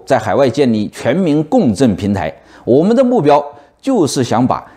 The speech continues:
全国各地区各个阶层的分散的街头抗争啊，调频到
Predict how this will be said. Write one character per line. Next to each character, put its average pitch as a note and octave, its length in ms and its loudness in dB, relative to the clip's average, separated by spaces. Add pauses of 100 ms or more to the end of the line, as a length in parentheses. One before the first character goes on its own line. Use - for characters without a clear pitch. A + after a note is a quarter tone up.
全 D#3+ 460 -2
国 G#2+ 340 -2 (160)
各 G#3 300 2
地 C3+ 260 -4
区 C#3 220 -4
各 G3+ 220 -4
个 C3+ 100 2
阶 F3 220 0
层 A2+ 180 -6
的 A2+ 120 -2
分 C#4 360 0
散 - 260 -4
的 G#2 80 -2
街 C#3+ 200 0
头 A2+ 160 0
抗 A#2 200 -2
争 A#2 160 0
啊， A#2+ 120 -2 (320)
调 B2+ 200 0 (140)
频 C3 260 -4
到 D#3 240 0